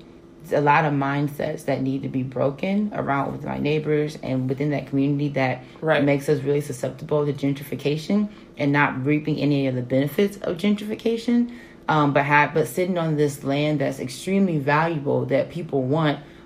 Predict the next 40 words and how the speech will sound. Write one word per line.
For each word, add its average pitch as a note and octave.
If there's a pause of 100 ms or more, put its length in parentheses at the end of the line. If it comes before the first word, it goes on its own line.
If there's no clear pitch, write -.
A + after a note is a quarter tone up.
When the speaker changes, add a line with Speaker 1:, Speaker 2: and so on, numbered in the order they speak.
Speaker 1:
but D3+
us D#3
not D3+
realizing, C#3
when C3+
I D#3
say D#3
us, C#3+
I -
mean C#3
us C#3
as C3+
a C3+
community, C#3 (480)
not D#3+
realizing C#3+
kinda, C#3+
like, B2+
the C3+
gold C#3
mine B2+
we're B2
sitting C#3+
on. -
Speaker 2:
Yeah. D3+ (140)
Speaker 1:
And D3
so D#3
we're D#3+
just D#3+
losing C#3+ (100)
Speaker 2:
Yeah. D#3+
Speaker 1:
because D#3
we're C#3+
selling C#3+
it D#3
too F3
low. D3
Speaker 2:
Yeah. D#3
Speaker 1:
Or D3+
we're, C#3